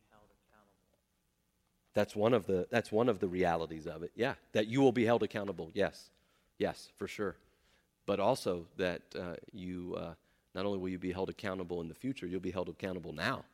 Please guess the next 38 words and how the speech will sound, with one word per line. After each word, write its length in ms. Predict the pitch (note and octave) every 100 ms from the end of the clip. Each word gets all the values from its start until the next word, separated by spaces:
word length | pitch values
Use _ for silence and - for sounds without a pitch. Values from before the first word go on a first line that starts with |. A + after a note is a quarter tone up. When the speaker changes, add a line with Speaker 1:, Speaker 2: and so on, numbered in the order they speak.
| _ _ -
Speaker 2:
right? 240 | F2 G2 - -
Hebrews, 540 | G#2 F2+ F2 - - - -
uh, 120 | E2
chapter 300 | - F2+ E2+
twelve, 280 | - G2+ F2
the 60 | E2+
discipline 480 | G2 - F2+ F#2+
of 60 | F2
the 80 | E2
Lord. 320 | F2 G2+ D#2 -
You 100 | -
know, 80 | E2
we 80 | G2
don't 160 | E2+
think 140 | F2+ E2
about 280 | D#2+ D#2+
that. 240 | F2+ F2+ - _ _ _
So, 340 | - F#2+ F2+ -
it, 200 | G#2+ F#2
yeah, 200 | G#2 C3 D#2
he 100 | G2+
will 140 | F#2 D#2+
hold 220 | F#2+ F2+
you 60 | F2
accountable 380 | - F#2 E2
now. 360 | D#2+ G2 G2+ F2
He 100 | F#2+
will 100 | E2+
discipline 560 | D#2+ A#2+ - - F#2+ F2
those 200 | F2+ -
who 120 | F2+
are 80 | D#2+
his. 400 | A#2 F2 F2+ _ _ _ _ -
That 260 | F2+ A2+ - - -
should, 240 | G#2+ F2 _ _ _ _
should 280 | - F#2+ E2+
strike 460 | - - F2 E2+ E2+
us 300 | E2 -